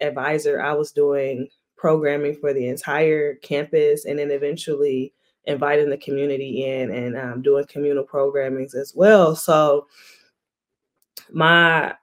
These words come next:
my H B C U really nurtured me, like, Lincoln University really nurtured me in those ways. And being a resident advisor gave me a full view of what it looks like to put together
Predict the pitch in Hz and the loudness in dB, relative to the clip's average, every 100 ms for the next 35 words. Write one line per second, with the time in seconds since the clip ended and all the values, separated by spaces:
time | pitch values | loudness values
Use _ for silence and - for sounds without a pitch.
0 | - 165 165 165 170 175 165 170 175 170 | -6 -2 4 4 4 -2 -2 0 2 2
1 | 165 165 151 139 135 156 - 147 147 143 | 0 -2 -2 -4 -4 -4 -2 -2 -2 -4
2 | 135 143 139 156 160 170 165 151 156 156 | -4 -4 -4 -4 -2 -2 -2 -2 -4 -6
3 | 160 151 151 156 147 135 139 - 131 - | -8 -4 -2 -2 -4 -6 -6 -6 -10 -10
4 | 151 147 131 139 127 127 135 135 135 131 | -8 -6 -4 -6 -6 -6 -4 -2 -2 -2
5 | 135 - _ _ _ _ _ 156 147 147 | -6 -12 _ _ _ _ _ -2 0 0
6 | 147 139 - - 151 156 151 151 156 147 | 0 -2 -6 -2 4 4 4 2 0 0
7 | 139 139 151 151 151 135 139 139 143 143 | 0 0 0 0 -2 0 2 2 2 -2
8 | 151 143 135 143 - - 160 156 156 156 | -4 0 2 0 -4 -4 2 4 4 0
9 | 156 _ 135 135 165 156 147 147 156 156 | -6 _ -20 -8 -2 2 2 0 -2 0
10 | 143 143 147 - 147 131 139 - 165 143 | 0 0 -4 -6 -8 -6 -8 -8 -8 -8
11 | 135 - - 170 - 170 143 143 139 135 | -8 -16 -4 -4 -2 -2 0 0 0 -2
12 | 139 | -4